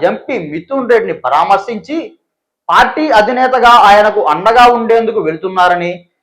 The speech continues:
శాసన మండలిలో ప్రతిపక్ష నేతగా ఉన్న మాజీ మంత్రి బొత్స సత్యనారాయణ ఈ విషయాన్ని అధికారికంగా వెల్లడించారు. అయితే జగన్మోహన్ రెడ్డి రాజమండ్రి పర్యటనపై మాజీ మంత్రి వేమూరు ఎమ్మెల్యే నక్క ఆనంద్ బాబు తీవ్ర ఆరోపణలు చేశారు.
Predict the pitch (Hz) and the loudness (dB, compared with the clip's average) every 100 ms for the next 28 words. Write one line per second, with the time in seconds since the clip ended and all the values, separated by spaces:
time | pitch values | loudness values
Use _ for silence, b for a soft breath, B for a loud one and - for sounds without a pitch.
0 | _ 180 208 277 262 247 240 240 240 240 | _ 0 0 2 2 2 2 0 2 2
1 | 233 185 214 226 - 226 214 214 202 196 | 2 0 -2 -4 -4 -4 -4 0 2 2
2 | 185 151 139 151 220 190 240 190 175 202 | 2 -2 0 2 2 0 -4 -4 -6 -4
3 | 175 127 151 151 269 262 233 - 214 190 | -8 -8 -10 -4 0 0 -2 -4 0 2
4 | 180 175 240 185 190 214 170 214 165 - | 2 2 -2 -4 -8 -10 -4 -2 -2 -4
5 | - _ - 175 302 294 262 247 226 262 | -14 _ -4 -2 0 4 4 4 2 4
6 | 233 214 196 - 160 120 - _ _ _ | 6 4 0 -2 -2 -2 -14 _ _ _
7 | _ _ - 240 277 214 - - - 127 | _ _ -4 -2 2 2 0 -8 -20 -4
8 | 156 262 294 285 285 262 220 175 165 220 | 2 2 4 4 4 2 0 2 2 2
9 | 254 240 240 247 165 180 190 185 175 156 | -2 -2 -4 -2 0 0 0 -2 0 -2
10 | 160 - _ _ 139 170 208 226 233 208 | -4 -8 _ _ _ 0 2 -2 -2 -2
11 | 208 247 226 160 233 262 269 247 226 214 | -2 -6 -6 0 2 2 2 0 0 -2
12 | 175 147 156 - 208 196 190 196 202 180 | -2 -2 -4 0 2 4 4 2 0 0
13 | 220 226 - 165 214 226 220 196 196 185 | 0 -2 -8 -8 -6 2 4 6 4 -2
14 | 180 175 165 123 | -4 -4 -4 -6